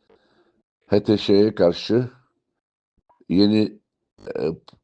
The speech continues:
siyasi saldırılar olarak Amerika'nın, İran'ın, e, Rusya'nın politik saldırılarını ve,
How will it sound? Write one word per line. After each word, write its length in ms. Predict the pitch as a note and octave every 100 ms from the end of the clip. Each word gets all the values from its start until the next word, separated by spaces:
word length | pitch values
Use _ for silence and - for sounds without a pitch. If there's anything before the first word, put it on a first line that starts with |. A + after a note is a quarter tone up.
| _
siyasi 520 | - - A2 G#2+ -
saldırılar 680 | G#2 F2+ F2 D#2 D#2 D#2+ E2
olarak 460 | D#2 D2+ E2 G2+ -
Amerika'nın, 720 | F2 F2+ F2+ E2+ D2 D2+ -
İran'ın, 680 | F2 F2 D#2 D#2 D2 F#2 F#2 _ _ _ _ _ _ C2
e, 60 | C2+
Rusya'nın 1040 | C#2+ D2 F2 F2+ - D#2 E2+ B2 B2 - _ _ _ _ _ _ _ _ _ _ _ _
politik 540 | - F#2+ F#2 F#2+ - - _ _ -
saldırılarını 1160 | - D#2+ D#2+ D2+ D#2+ D#2+ D#2+ D2+ C#2+ G#2+ C3 B2+ _ _ _ _ _
ve, 360 | D#2+ F#2+ G2